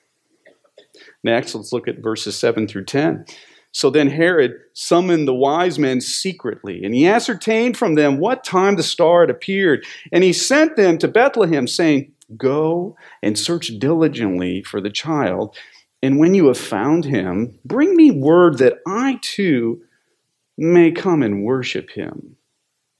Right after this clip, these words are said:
Um, psst, he wasn't planning on doing that.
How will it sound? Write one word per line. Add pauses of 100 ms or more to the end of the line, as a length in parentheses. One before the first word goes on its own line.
(1500)
Um, (100)
psst, (720)
he
wasn't
planning
on
doing
that.